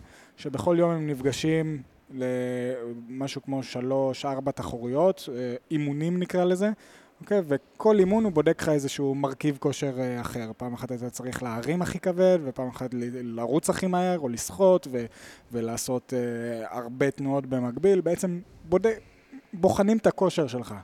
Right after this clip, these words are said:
כן? במשך שלושה ימים אתה, אתה כאילו, אתה יוצא מפורק, ממש, בודקים הכל.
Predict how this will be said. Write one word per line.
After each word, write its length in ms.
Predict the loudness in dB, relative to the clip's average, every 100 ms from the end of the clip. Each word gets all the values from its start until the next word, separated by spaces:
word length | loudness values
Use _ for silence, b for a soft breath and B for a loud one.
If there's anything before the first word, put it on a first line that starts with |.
| -10
כן? 240 | -4 -2 0
במשך 440 | 0 0 -2 -2
שלושה 320 | -8 -2 2
ימים 380 | 4 4 2 2
אתה, 400 | 2 4 4 2 B B B B B -10 -2
אתה 240 | 0 0
כאילו, 560 | 0 2 2 4 4 4
אתה 160 | 4
יוצא 260 | 4 6 4
מפורק, 600 | 4 0 2 4 4 2
ממש, 380 | -4 -2 -4 -6
בודקים 400 | -6 -6 -4 -4
הכל. 280 | -2 0 0